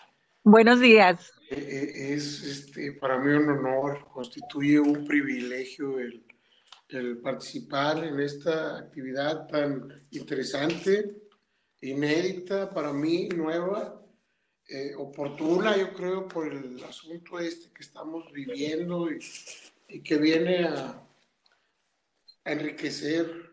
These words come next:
Speaker 2: nuestras herramientas digitales.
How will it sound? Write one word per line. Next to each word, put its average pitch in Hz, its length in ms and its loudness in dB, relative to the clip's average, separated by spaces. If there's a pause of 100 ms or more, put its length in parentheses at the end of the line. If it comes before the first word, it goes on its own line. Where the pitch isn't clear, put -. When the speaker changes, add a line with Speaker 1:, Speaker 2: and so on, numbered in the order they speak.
Speaker 2:
nuestras 135 500 -10
herramientas 135 920 -8
digitales. - 1040 -16